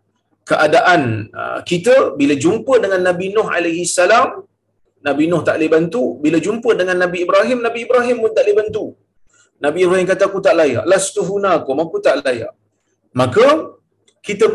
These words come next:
uh, Nabi Ibrahim pun kata, Nabi Ibrahim pun kata, "Walakin itu Musa." Pergilah kamu berjumpa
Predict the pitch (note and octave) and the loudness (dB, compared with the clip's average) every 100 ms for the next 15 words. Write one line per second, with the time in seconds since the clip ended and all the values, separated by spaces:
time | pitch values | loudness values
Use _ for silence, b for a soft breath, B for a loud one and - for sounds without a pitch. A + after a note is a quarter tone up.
0 | F3+ F3+ F3 F3+ F3+ F#3+ G3 A3 G#3 G3 | 4 4 2 0 0 0 0 0 -2 0
1 | F#3+ - F3+ F#3 F3+ G3 F#3 F3 E3 b | 0 2 0 0 0 -2 0 -2 -2 b
2 | b - E3+ G3 G3 G#3 G3+ G3 G3+ G#3 | b 0 2 4 2 2 0 0 2 4
3 | F3+ F3+ F#3 G#3 G#3 G3+ G3+ - - G3+ | 4 4 6 6 4 0 -4 -6 -6 -4
4 | G3+ G3+ E3 C#3+ A2+ G#2 G#2 b b b | -2 -2 0 0 0 0 -8 b b b
5 | b b b - A#3+ G3 F#3 E3 D3+ D3 | b b b -4 0 2 2 0 2 0
6 | E3 F3+ | 0 0